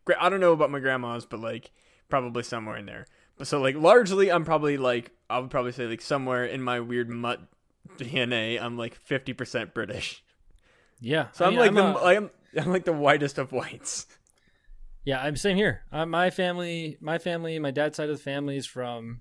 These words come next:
Speaker 2: uh, I think, like, it's a mixture, a little bit of mixture of German and Ir-, Irish, and it's mostly Irish. Uh, there's, like, a Lynch family crest in Ireland, but I'm s-, I'm still wondering, like, what's, how significant is that? Like, did some guy just, like, ma-, you know, it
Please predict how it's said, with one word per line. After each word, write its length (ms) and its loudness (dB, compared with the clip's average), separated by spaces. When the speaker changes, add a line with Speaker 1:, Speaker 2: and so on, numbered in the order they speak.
Speaker 2:
uh, 380 -8
I 60 -8
think, 180 -4
like, 160 -4
it's 220 -10
a 40 -10
mixture, 380 -8
a 60 -4
little 180 -2
bit 80 -2
of 60 -4
mixture 400 -6
of 160 -4
German 500 -6
and 400 -10
Ir-, 420 -6
Irish, 400 -2
and 80 -4
it's 120 -8
mostly 320 -6
Irish. 480 -8
Uh, 80 0
there's, 180 0
like, 140 0
a 60 4
Lynch 520 -2
family 320 -4
crest 480 -8
in 80 -4
Ireland, 380 -2
but 100 2
I'm 160 0
s-, 260 -10
I'm 180 0
still 280 2
wondering, 640 0
like, 160 -4
what's, 320 -6
how 360 0
significant 720 -6
is 140 -14
that? 320 -6
Like, 120 -12
did 140 -8
some 180 -2
guy 300 0
just, 160 -6
like, 120 -6
ma-, 140 -6
you 180 -8
know, 240 -6
it 80 -14